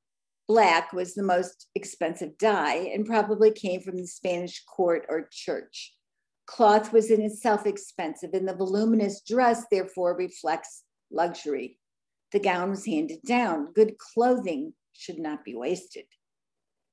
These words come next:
And the lace cost about a year's salary for an average worker, all signs of her family's prosperity. In these paintings, you can see the spontaneity of Hal's work,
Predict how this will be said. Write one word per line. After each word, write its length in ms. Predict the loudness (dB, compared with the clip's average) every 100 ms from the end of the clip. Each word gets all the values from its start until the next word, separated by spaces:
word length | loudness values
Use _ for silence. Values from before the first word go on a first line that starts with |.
| _ _ _ _ _ _ -2
And 100 | 2
the 60 |
lace 340 | 4 4 4 0
cost 640 | -8 0 2 0 -4 -12 -6
about 280 | -2 0 0
a 120 | 0
year's 420 | 6 6 6 2
salary 520 | -2 0 0 -2 -4 -6
for 100 | -6
an 140 | -6 -4
average 520 | -6 -6 -8 -12 -10
worker, 460 | -8 -8 -10 -18 -20 _ 0
all 220 | 4 4
signs 600 | 2 -4 -2 -2 -4 -8 -8
of 100 | -8
her 140 | -8
family's 600 | -8 -6 -4 -4 -8 -10 -14
prosperity. 800 | -10 -10 -6 -2 0 0 -4 -14 _ _ _ _ _ _ _ _ _ _ 4
In 120 | 8
these 220 | 8 6
paintings, 800 | -4 -2 0 2 2 2 -4 -10 _ _ _
you 140 | 0
can 180 | 4 4
see 140 | 4 2
the 160 | 2
spontaneity 920 | 0 2 2 2 2 0 2 0 0 0
of 80 | -4
Hal's 320 | -4 -2 -4 -8
work, 260 | -6 -6